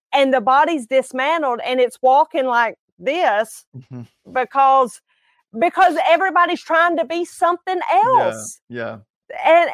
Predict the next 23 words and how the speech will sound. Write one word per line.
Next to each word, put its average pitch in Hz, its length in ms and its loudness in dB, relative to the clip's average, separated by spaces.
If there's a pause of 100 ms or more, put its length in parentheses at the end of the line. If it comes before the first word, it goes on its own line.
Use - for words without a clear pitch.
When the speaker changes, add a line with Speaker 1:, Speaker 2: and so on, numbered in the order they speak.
Speaker 1:
and 330 400 -2
th-, - 240 -8
that's 349 300 2
not 403 260 0 (100)
a 302 40 2
unified 294 1120 -4
body. 220 720 -2
Speaker 2:
Mm-hmm. 113 360 -20
Speaker 1:
And 254 300 -2
in 359 460 -4
twenty 349 500 -8
twenty-four, 311 1120 -2 (380)
we 302 340 -4
are 311 240 2
probably 294 720 -4
the 294 300 -6
most 277 380 -6
divided 247 640 0
the 226 120 -6
body 247 420 0
has 226 240 -4 (140)
ever 240 720 0
been 208 540 -4